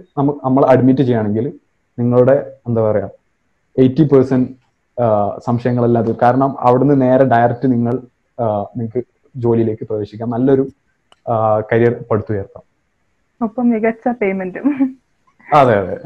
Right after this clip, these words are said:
Speaker 1: നന്നായിട്ട് പേയ്മെന്റ് ഉള്ള ഒരു ഫീൽഡാണ്. കാരണം ഒന്നാമത് ആൾക്കാർ കുറവാണ്, രണ്ടാമത് പറഞ്ഞാൽ നന്നായിട്ട് skill oriented ആയിട്ടുള്ള ഒരു ജോബാണ്. നന്നായിട്ട് നമ്മൾ പ-, ആ, എന്താ പറയാ, കുറെ skills apply ചെയ്യേണ്ട ഒരു ജോബാണ്.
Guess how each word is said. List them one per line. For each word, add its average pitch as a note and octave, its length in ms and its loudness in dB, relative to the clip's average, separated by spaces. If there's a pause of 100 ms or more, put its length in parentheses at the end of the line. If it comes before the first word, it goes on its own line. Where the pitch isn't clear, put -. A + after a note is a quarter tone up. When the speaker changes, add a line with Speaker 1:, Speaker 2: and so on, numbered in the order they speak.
(120)
Speaker 1:
നന്നായിട്ട് B2 600 0
പേയ്മെന്റ് C3+ 440 4
ഉള്ള B2+ 140 4
ഒരു A#2 80 2
ഫീൽഡാണ്. A2+ 680 -4 (560)
കാരണം B2+ 680 4
ഒന്നാമത് B2+ 760 2 (720)
ആൾക്കാർ B2+ 280 4
കുറവാണ്, A2+ 500 0
രണ്ടാമത് A2+ 340 0
പറഞ്ഞാൽ A2+ 300 -4
നന്നായിട്ട് A2+ 360 -4
skill C3 640 2 (160)
oriented B2+ 300 4
ആയിട്ടുള്ള A#2 360 0
ഒരു C3+ 120 2
ജോബാണ്. G#2 320 -2 (180)
നന്നായിട്ട് A#2 240 -2
നമ്മൾ A2+ 280 -2 (260)
പ-, A2+ 160 -2
ആ, A2 120 -4
എന്താ G#2 160 -6
പറയാ, G#2+ 220 -8 (120)
കുറെ A2+ 220 -4 (440)
skills B2+ 280 0
apply D3 320 4
ചെയ്യേണ്ട B2+ 280 2
ഒരു A#2+ 100 0
ജോബാണ്. G#2 400 -4